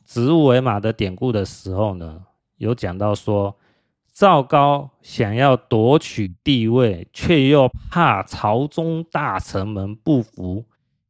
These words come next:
于是就想出一个方法来试探。大家要注意“试探”这两个字哦。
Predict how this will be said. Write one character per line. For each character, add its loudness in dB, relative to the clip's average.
于 0
是 0
就 2
想 -6
出 -4
一 -2
个 -2
方 -2
法 -8
来 -10
试 -8
探。 -6
大 4
家 0
要 0
注 -6
意 -8
“试 -6
探” -6
这 -6
两 -12
个 -16
字 -10
哦。 -14